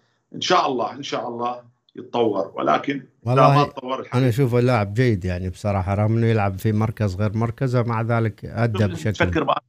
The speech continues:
Speaker 1: أنت، أنا أكتب على كلوب، أنت مو شنو تفكر بأرنولد خط وسط، ومو شنو أنت تلعب أرنولد خط وسط وفكرت بيه و، و، و، وحده. ليش مو مباراة، مباراة توتنهام بعد الطرد؟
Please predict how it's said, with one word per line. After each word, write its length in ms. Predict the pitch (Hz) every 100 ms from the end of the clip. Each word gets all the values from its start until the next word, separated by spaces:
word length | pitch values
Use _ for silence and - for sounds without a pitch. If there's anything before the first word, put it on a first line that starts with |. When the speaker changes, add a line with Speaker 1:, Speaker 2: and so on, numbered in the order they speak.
| _ _ _ _ _ _ _ _ _ _ _ _ _ _ _ _ _ _ _ _ _ _ -
Speaker 1:
أنت، 160 | 131
أنا 540 | 127 - 95 135 147 120
أكتب 200 | - 95
على 100 | 101
كلوب، 220 | - 110
أنت 140 | 117
مو 100 | 135
شنو 140 | 151 139
تفكر 280 | 131 123 113
بأرنولد 340 | 107 113 110
خط 180 | - 107
وسط، 280 | 101 95 - _ _ _ -
ومو 140 | 135
شنو 180 | 147 135
أنت 80 | 120
تلعب 340 | 113 101 110
أرنولد 240 | 117 117 117
خط 160 | 107
وسط 260 | 107 104 101
وفكرت 520 | 95 - 117 104 -
بيه 160 | 107 107
و، 120 | 101
و، 40 |
و، 380 | 104 101 101 104
وحده. 280 | - 107 - _ _ 151
ليش 300 | 208 208 143
مو 240 | 127 110
مباراة، 460 | 110 101 107 120 113
مباراة 460 | 113 98 107 117 110 110 98 95
توتنهام 420 | 123 113 98 87
بعد 200 | 107 107
الطرد؟ 400 | 95 113 104 -